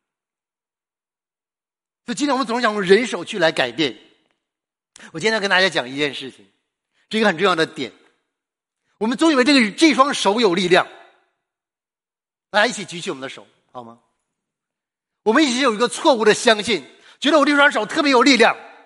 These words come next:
今天我要告诉你，这是一个谎言。你的双手没有力量，没有那么大的力量去改变你的现状。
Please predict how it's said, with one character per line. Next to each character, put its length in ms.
今 120
天 80
我 40
要 80
告 280
诉 140
你， 100
这 160
是 80
一 40
个 120
谎 320
言。 280
你 100
的 80
双 240
手 120
没 460
有 220
力 260
量， 240
没 260
有 100
那 140
么 60
大 100
的 100
力 140
量 160
去 100
改 260
变 240
你 60
的 80
现 260
状。 360